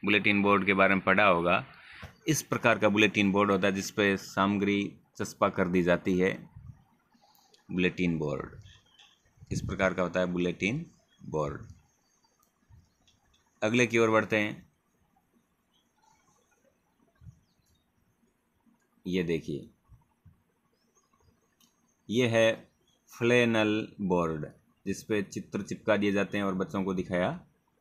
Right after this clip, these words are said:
जाता है। ये है फ्लैनल बोर्ड, ये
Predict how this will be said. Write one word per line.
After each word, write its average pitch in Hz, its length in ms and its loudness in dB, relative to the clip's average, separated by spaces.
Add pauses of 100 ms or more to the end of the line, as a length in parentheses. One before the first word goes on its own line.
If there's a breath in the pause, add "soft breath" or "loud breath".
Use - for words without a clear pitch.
जाता 82 460 -4
है। - 160 -10 (720)
ये 98 200 0
है 95 200 -2 (400)
फ्लैनल 98 500 -4 (440)
बोर्ड, 78 440 -4 (600)
ये 82 260 -8